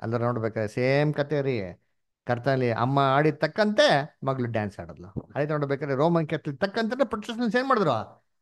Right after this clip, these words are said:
ಅಲ್ವರ? ಏನ್ ಹೇಳ್ತಾರೆ? ಎಲ್ಲ ಅಸಹ್ಯವಾದಂಥ ಕಾರ್ಯಗಳಿಗೆ ತಾಯಿ. ಅಸಹ್ಯ ರೀ ದೇವ್ರ ದೃಷ್ಟಿಯಲ್ಲಿ ಇವೆಲ್ಲ ಕೆಲಸಗಳು, ಇವೆಲ್ಲ ದುರ್ಬೋಧನೆಗಳನ್ನ ದೇವ್ರು ಕೊಡಂತ ಬೈಬಲಲ್ಲಿ ಹೆಸರು ಅಸಹ್ಯ. ಇದನ್ನೇ the great antichrist system ಅಂತ ಹೇಳೋದು. ಅದಕ್ಕೆ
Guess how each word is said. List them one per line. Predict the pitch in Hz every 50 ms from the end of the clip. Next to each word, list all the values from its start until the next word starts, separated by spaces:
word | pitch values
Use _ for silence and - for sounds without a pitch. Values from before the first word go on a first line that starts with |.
| _ -
ಅಲ್ವರ? | 113 117 123 127 131 120
ಏನ್ | 117 131 151
ಹೇಳ್ತಾರೆ? | 160 151 143 123 139 120 123 120 120 120 117 120 - - _ _ _ -
ಎಲ್ಲ | 107 117 123 127 131 131 131 127 127 127 123 123 120 120 113 120 - - - -
ಅಸಹ್ಯವಾದಂಥ | - 127 - - - - 147 139 135 135 120 117 120 117 117 113 110 107
ಕಾರ್ಯಗಳಿಗೆ | 107 - _ - 113 107 117 117 113 110 104 101 98 101
ತಾಯಿ. | 98 - _ - - - 104 - - -
ಅಸಹ್ಯ | 107 131 - - - 214 196 185 147
ರೀ | 120 113
ದೇವ್ರ | 107 98 117 147 156 147
ದೃಷ್ಟಿಯಲ್ಲಿ | 131 120 - - 117 104
ಇವೆಲ್ಲ | 101 101 110 120
ಕೆಲಸಗಳು, | 123 113 120 117 113 - 135 113 110 101
ಇವೆಲ್ಲ | 101 107 117 131 131
ದುರ್ಬೋಧನೆಗಳನ್ನ | 117 113 127 127 127 127 135 131 131 127 120 117 113 110
ದೇವ್ರು | 104 98 113 127 123
ಕೊಡಂತ | 117 120 113 113 107 107
ಬೈಬಲಲ್ಲಿ | 101 98 110 120 127 113 117 113 113 113 117 120 117 117 - - - - _ _
ಹೆಸರು | - 117 117 - 123 123 117
ಅಸಹ್ಯ. | 110 - - - - - - 127 120 117 110 110 104 101 98 92 85 78 78 - - - _ _ _ _ _ _ _ _ _ _ _ _ _
ಇದನ್ನೇ | - 120 117 120 127 123 127 123 127
the | 123 110 113
great | 110 101 113 120 127 123 127 127 123 123
antichrist | 123 113 113 117 117 117 127 120 117 113 117 120 117
system | - - 113 - - 120 113
ಅಂತ | 113 107
ಹೇಳೋದು. | 104 101 104 110
ಅದಕ್ಕೆ | 123 131 117 120 113 107 107